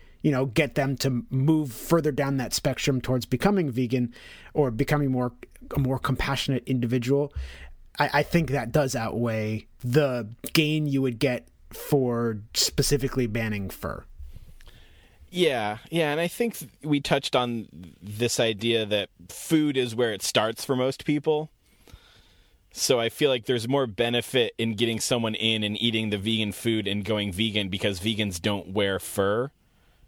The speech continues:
Speaker 2: kind of mindset versus saying, "Well, let's just ban fur but not get people to go vegan." Obviously, the people that work on these fur campaigns are, generally speaking, are vegan and want people to go vegan as well, so I don't wanna say that that's not what they're trying to do,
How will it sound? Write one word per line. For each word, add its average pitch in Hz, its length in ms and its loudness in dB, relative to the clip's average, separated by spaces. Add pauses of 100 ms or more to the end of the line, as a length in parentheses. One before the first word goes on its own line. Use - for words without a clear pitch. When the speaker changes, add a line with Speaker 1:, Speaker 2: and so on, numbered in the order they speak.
(180)
Speaker 2:
kind 135 180 2
of 127 160 -8
mindset 135 600 2
versus 104 480 0
saying, 101 340 0
"Well, 95 100 0
let's 104 200 0
just 87 200 -4
ban 101 260 0
fur 101 340 0
but 92 160 -2
not 95 280 -2
get 92 180 -4
people 95 200 -4
to 90 80 -4
go 90 120 -2
vegan." 104 500 -2 (460)
Obviously, 120 800 0
the 98 180 0
people 104 420 -2
that 95 260 -2
work 101 380 -2
on 101 100 0
these 95 180 -2
fur 92 180 -2
campaigns 87 520 -4 (140)
are, 92 180 0 (140)
generally 95 340 0
speaking, 92 520 -6 (120)
are 98 180 0
vegan 90 560 -4
and 90 180 -6
want 90 180 -4
people 98 120 -2
to 90 100 -4
go 90 40 -2
vegan 90 220 -4
as 85 140 -6
well, 92 200 2
so 92 120 -4
I 90 40 0
don't 92 160 -2
wanna 87 280 -4 (580)
say 120 180 2
that 107 100 -4
that's 101 200 -2
not 107 100 0
what 101 120 -4
they're 95 100 -2
trying 104 380 -2
to - 100 -6
do, 123 380 0